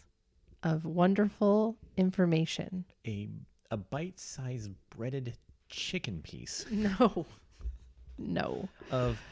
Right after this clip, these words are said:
Speaker 2: helpful information.
Speaker 1: Uh, and that you can apply it to your life,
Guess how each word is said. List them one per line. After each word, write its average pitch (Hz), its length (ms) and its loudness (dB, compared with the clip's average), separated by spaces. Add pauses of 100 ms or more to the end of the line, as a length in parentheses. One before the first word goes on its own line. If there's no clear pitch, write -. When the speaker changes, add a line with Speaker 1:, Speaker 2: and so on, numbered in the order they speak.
(120)
Speaker 2:
helpful 185 300 0
information. 87 640 -8 (440)
Speaker 1:
Uh, 170 420 2 (680)
and 233 140 6
that 240 100 4
you 254 80 -4
can 254 140 4
apply 220 260 4
it 220 220 0
to - 120 -8
your 202 100 4
life, 175 280 4